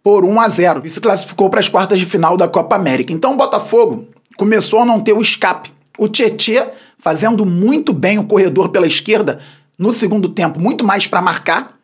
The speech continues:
e ele foi importantíssimo. O Luiz Henrique aberto pela direita,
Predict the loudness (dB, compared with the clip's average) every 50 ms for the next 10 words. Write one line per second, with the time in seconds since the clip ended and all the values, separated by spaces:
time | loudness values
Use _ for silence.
0 | _ _ _ _ _ _ _ -10 -6 -4 -2 -2 -2 -4 -4 -2 -2 -2 -2 -4
1 | -2 0 2 2 2 0 -2 -2 -2 -2 -2 -2 -2 -2 -2 -4 -4 -4 -6 -12
2 | -20 -20 -20 -20 _ -2 0 2 2 4 2 2 0 0 0 0 2 2 2 2
3 | 2 0 0 2 2 0 0 -2 -4 -2 0 0 2 2 2 2 2 0 0 -2
4 | -4 -8 -10